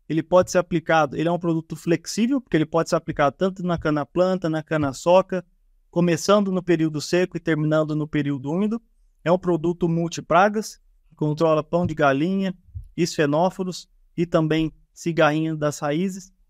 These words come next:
e tem um efeito bioativador, que incrementa ainda mais na produtividade, não somente pela performance técnica,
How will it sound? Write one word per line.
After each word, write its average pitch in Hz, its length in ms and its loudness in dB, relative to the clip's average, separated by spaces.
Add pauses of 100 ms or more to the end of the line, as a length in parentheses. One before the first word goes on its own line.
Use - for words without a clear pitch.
e 185 80 -6
tem 185 220 2
um 196 100 0
efeito 180 420 -2
bioativador, 175 840 0 (240)
que 170 100 -4
incrementa 170 560 -2
ainda 202 260 2
mais 175 400 -2 (240)
na 165 140 0
produtividade, 165 800 0
não 190 160 0
somente 185 400 -2
pela 170 180 2
performance 151 720 -2
técnica, 247 500 0